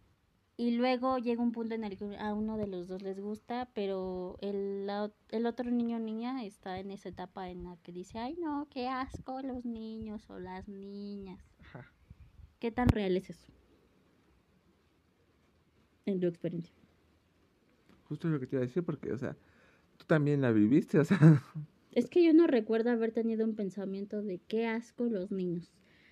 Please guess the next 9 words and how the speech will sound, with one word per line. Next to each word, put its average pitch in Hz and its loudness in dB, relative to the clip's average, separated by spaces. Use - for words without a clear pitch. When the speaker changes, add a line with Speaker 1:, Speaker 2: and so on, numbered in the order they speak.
Speaker 1:
Recuerdo 262 4
un 254 6
pensamiento 220 0
de, 185 -2
"No 214 0
voy 320 8
a 320 6
tener 196 4
novio". 208 -2